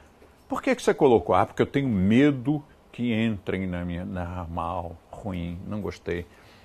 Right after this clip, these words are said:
Por que você tem medo? Não, você pode conseguir o mesmo resultado sem medo. Você pode conseguir apenas com precaução. Então vamos colocar a segurança, vamos trancar a porta, não por medo, mas por precaução.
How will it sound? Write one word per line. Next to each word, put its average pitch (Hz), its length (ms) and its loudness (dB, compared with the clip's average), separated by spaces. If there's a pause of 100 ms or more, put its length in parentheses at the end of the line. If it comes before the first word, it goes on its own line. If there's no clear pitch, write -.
(640)
Por - 160 -6
que - 100 4
você 104 220 2
tem 87 160 -2
medo? 85 340 -2
Não, 147 180 -4
você 147 220 4
pode 180 260 4
conseguir 156 340 4
o 151 40 8
mesmo 190 480 12
resultado 180 640 6
sem 415 200 0
medo. 214 340 6 (320)
Você 143 140 0
pode 139 280 6
conseguir 117 480 6
apenas 190 400 4
com 294 140 -6
precaução. 131 640 2 (760)
Então 120 200 2
vamos 220 240 4
colocar 110 500 8
a 92 60 6
segurança, 95 640 2
vamos 147 240 4
trancar 113 600 8
a 98 60 8
porta, 127 640 4 (220)
não 165 340 6
por 220 280 2
medo, 156 420 10
mas 107 160 0
por - 220 -8
precaução. 139 680 0